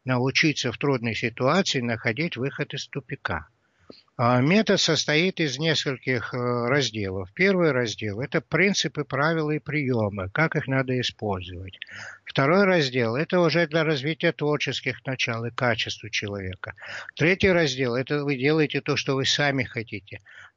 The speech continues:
Метод — это инструмент. А, вот сейчас я вам хочу сказать первую часть. Э, главное, чтобы мы имели индикатор напряжения.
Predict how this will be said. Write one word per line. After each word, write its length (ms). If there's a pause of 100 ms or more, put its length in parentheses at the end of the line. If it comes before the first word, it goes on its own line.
Метод — 440
это 300
инструмент. 720 (500)
А, 280
вот 260
сейчас 480
я 140
вам 100
хочу 320
сказать 500
первую 640
часть. 440
Э, 720
главное, 480
чтобы 340
мы 220
имели 360
индикатор 540
напряжения. 760